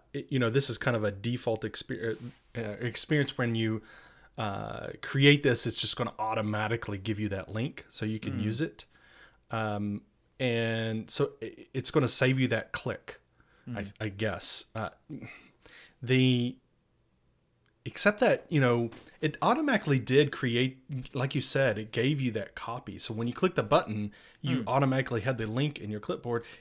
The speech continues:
Speaker 1: It, same thing here. So, um, maybe they're just kinda removing, uh, s-, because they've changed things around, you know,
Speaker 2: Mm-hmm.
Speaker 1: who it's shared with is now shown,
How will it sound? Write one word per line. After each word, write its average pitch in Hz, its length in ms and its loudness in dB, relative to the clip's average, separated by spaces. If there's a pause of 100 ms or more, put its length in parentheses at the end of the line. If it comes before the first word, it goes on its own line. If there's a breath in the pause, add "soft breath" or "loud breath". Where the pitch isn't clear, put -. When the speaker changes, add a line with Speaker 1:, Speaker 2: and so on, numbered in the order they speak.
Speaker 1:
It, - 180 -10
same 170 300 0
thing 160 320 -2
here. 110 400 -2
So, 131 340 0 (640 soft breath)
um, 110 560 -8 (220)
maybe 147 220 0
they're 160 100 2
just 135 220 -2
kinda 131 160 2
removing, 123 460 2 (100)
uh, 113 380 -6 (1500)
s-, - 180 -6
because 180 320 6
they've 175 160 8
changed 170 340 2
things 139 180 2
around, 113 380 2 (300 loud breath)
you 143 100 2
know, 123 160 6
Speaker 2:
Mm-hmm. 123 120 -2 (120)
Speaker 1:
who 151 180 8
it's 139 160 6
shared 131 360 6
with 110 200 0
is 110 120 -2
now 104 140 -2
shown, 113 580 -2